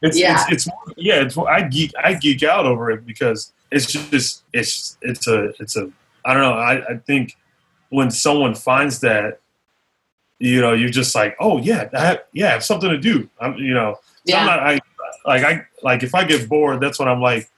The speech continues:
Speaker 1: crazy, and it's like, "Wait, wait, wait, I shouldn't be bored. There's so much for me to, out
Speaker 2: Mm-hmm.
Speaker 1: there for me to understand, for me to learn, for me to educate myself on."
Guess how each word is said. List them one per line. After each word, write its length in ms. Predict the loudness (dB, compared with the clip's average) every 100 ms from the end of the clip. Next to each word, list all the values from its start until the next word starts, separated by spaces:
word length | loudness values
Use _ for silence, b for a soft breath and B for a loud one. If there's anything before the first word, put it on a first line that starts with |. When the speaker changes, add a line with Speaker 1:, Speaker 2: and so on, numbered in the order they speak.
| _
Speaker 1:
crazy, 300 | -2 0 0
and 80 | -2
it's 100 | -2
like, 160 | 0 0
"Wait, 140 | 0
wait, 120 | 0
wait, 220 | 0 -2 -8 _ -10
I 40 |
shouldn't 280 | -4 -2 -2
be 80 | -4
bored. 240 | -6 -4
There's 160 | -4 -2
so 180 | 0 2
much 220 | 0 -2
for 100 | -4
me 180 | 0 0
to, 120 | 0
out 60 | -6 _ _ _ _ _ -2 0
Speaker 2:
Mm-hmm. 60 | 4
Speaker 1:
there 180 | 2 2
for 140 | -2 -4
me 80 | 0
to 100 | 2
understand, 640 | 0 -2 -4 0 0 0
for 80 | -2
me 140 | -2 0
to 80 |
learn, 380 | 0 2 2 0
for 100 | -2
me 140 | 0 0
to 160 | -2 -4
educate 420 | -2 -2 -2 -4
myself 440 | -4 -6 -4 -6 -4
on." 280 | -4 -4 -8